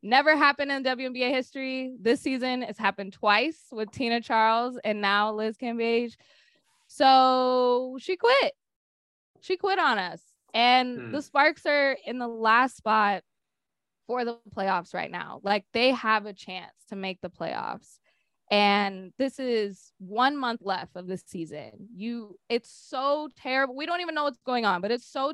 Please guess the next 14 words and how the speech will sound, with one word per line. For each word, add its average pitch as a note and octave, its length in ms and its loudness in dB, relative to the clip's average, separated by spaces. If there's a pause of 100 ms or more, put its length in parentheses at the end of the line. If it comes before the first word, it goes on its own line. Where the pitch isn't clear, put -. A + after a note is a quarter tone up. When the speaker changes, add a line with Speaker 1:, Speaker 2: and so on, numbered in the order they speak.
(100)
Speaker 1:
terrible B3+ 520 -4 (420)
that A3+ 220 -4
you C4 460 -6
can't C#4 300 -4
even C4+ 240 -6
finish A#3 320 -6
out A3 180 -4
the G3+ 80 -10
season. A#3+ 520 -6
You A#3 80 -8
can't A3 260 -6
help A3+ 240 -8
your G3+ 140 -10
team A3+ 600 -10